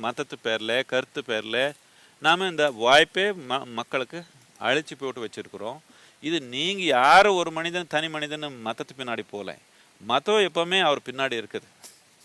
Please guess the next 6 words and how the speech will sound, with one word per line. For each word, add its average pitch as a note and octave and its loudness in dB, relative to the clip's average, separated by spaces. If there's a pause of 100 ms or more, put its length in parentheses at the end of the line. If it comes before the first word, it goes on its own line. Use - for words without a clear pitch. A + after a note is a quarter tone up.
(920)
அவருக்கு C#3 -2
ரொம்ப B2 -10
இன்ட்ரெஸ்ட் G2+ -18
உங்க F#2+ -18
மேல. E2 -18 (600)
<laughs> - -8